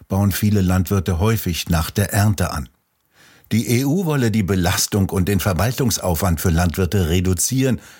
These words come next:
sagte E-U-Kommissionspräsidentin von der Leyen. Der französische Premierminister Attal hatte am Donnerstag erklärt, Frankreich werde seine Landwirte vor dem Gesetz des Dschungels schützen,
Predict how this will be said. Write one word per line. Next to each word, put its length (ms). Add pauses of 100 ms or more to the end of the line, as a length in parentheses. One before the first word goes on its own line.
(340)
sagte 580
E-U-Kommissionspräsidentin 1700
von 200
der 120
Leyen. 380 (1040)
Der 140
französische 560
Premierminister 840
Attal 400
hatte 180
am 160
Donnerstag 520
erklärt, 400 (400)
Frankreich 580
werde 260
seine 400
Landwirte 640 (200)
vor 260
dem 220
Gesetz 440
des 280
Dschungels 520
schützen, 540